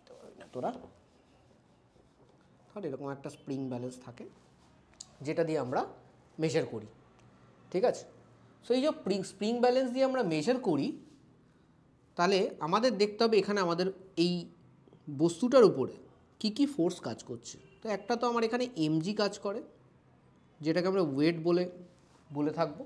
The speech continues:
তাই তো? এমজি কাজ করবে। এবং তার অপোজিটে কি কাজ করবে? তার অপোজিটে এই স্ট্রিংটার জন্য, যেহেতু এটা নিচের দিকে টানছে, তো এদিকে একটা টান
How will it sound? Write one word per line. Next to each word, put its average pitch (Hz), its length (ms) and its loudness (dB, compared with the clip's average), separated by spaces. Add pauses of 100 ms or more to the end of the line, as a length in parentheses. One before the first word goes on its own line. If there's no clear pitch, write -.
(140)
তাই 285 160 -2
তো? 185 60 -6 (200)
এমজি 165 300 -2
কাজ 180 120 2 (120)
করবে। 190 180 -6 (1000)
এবং 277 160 8 (180)
তার 208 200 8 (240)
অপোজিটে 233 460 2
কি 254 240 -2
কাজ 226 160 2
করবে? 226 280 0 (160)
তার 196 220 4
অপোজিটে 226 440 4 (220)
এই 247 100 4
স্ট্রিংটার 170 600 0
জন্য, 135 160 -2 (140)
যেহেতু 202 220 6
এটা 214 140 0
নিচের 202 280 4
দিকে 175 220 2
টানছে, 151 300 -2
তো 160 100 -4
এদিকে 160 240 -2
একটা 196 120 -8 (240)
টান 277 180 10